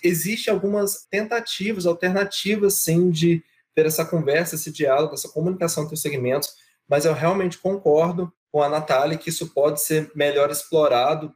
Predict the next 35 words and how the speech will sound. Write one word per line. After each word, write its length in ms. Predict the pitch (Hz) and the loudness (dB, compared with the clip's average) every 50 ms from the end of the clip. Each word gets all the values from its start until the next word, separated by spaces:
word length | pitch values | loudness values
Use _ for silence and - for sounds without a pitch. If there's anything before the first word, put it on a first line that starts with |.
| _ _ | _ _
não 320 | 127 120 135 143 160 185 | -18 -8 -4 -2 -2 -2
ser 160 | 180 - 185 | 0 -2 -2
simplesmente 500 | 175 - 185 170 180 165 165 156 156 156 - | -2 -2 -4 -4 -2 0 0 -2 -2 -2 -2
uma 100 | 160 151 | -4 -4
formalidade, 1160 | 160 - - 170 170 160 160 156 160 160 165 165 160 - 123 131 143 160 165 160 156 - 147 | -4 -2 0 0 2 2 2 2 2 2 0 0 0 0 0 2 4 4 2 2 0 -2 -8
uma 200 | 139 139 135 131 | -6 -4 -6 -6
troca, 600 | 131 _ _ - 131 131 143 165 175 170 - 165 | -6 _ _ 0 2 4 4 4 2 0 -2 -4
mas, 240 | 151 147 143 143 147 | -2 -2 -2 -4 -4
assim, 320 | 151 - - - 156 151 | -6 -6 -4 -4 -4 -2
uma 480 | 151 156 156 160 160 165 170 170 165 160 | -2 0 2 2 4 4 4 4 2 2
parceria, 600 | - - 170 165 - - 233 226 196 190 190 196 | 0 -2 -2 -2 0 -2 -2 -2 -2 -2 0 0
uma 140 | 175 160 151 | 2 2 2
amizade, 640 | 151 156 175 180 165 151 143 151 151 160 156 - 139 | 2 2 2 0 2 2 2 2 2 0 -2 -4 -12
entendeu? 300 | 139 143 139 143 147 147 | -14 -14 -6 -4 -4 -2
Uma 160 | 151 151 151 | -2 -2 -4
relação 760 | 147 - 156 165 180 196 196 196 - - 170 165 170 180 180 _ _ _ _ _ _ _ _ _ _ | 0 0 0 0 2 0 0 -2 -4 -2 0 0 0 0 -2 _ _ _ _ _ _ _ _ _ _
mesmo, 400 | 151 156 156 151 139 131 135 135 | 0 2 4 4 2 0 -2 -8
entendeu? 240 | 131 147 139 143 143 | -8 -6 -4 -2 0
Não 160 | 143 165 180 | 2 0 0
ser 240 | - - 175 175 165 | 2 2 2 2 2
só 240 | - - 165 165 | 2 2 2 2
uma 240 | 165 165 165 165 160 | 4 2 2 0 0
questão 320 | - 170 160 - 160 156 156 | 0 -2 -2 0 0 0 -2
de 480 | 151 165 170 170 170 165 165 160 151 - _ _ _ _ _ - - | 0 2 4 4 4 4 2 0 -2 -6 _ _ _ _ _ -6 0
um 100 | 165 160 | 0 0
ponto 380 | 160 - _ 151 156 165 165 165 | 0 2 _ 2 2 2 0 -2
específico, 720 | 160 - - 143 - - - 190 202 202 180 - - 170 | -6 -6 -4 -4 -4 -4 -2 -2 -2 -2 -2 -2 0 2
uma 180 | 165 160 160 165 | 2 4 4 4
ajuda, 520 | 165 156 131 127 143 147 143 135 123 123 | 2 0 -2 -6 -10 -10 -10 -2 -2 0
mas, 180 | 123 127 139 151 | 0 2 0 0
assim, 220 | 160 160 - 151 | 0 -2 -2 -2
estar 260 | 147 - - - 196 | -4 -4 -2 0 2
lá 240 | 214 214 208 208 208 | 4 4 4 2 2
presente, 840 | 208 - - - 202 202 - 175 165 170 190 190 185 175 165 - - 156 147 139 131 | 0 -6 -2 -2 -2 0 2 0 2 2 2 2 0 -2 -2 -2 -2 -2 0 0 -2
um, 320 | 131 147 151 151 156 - | -2 -2 -4 -4 -6 -8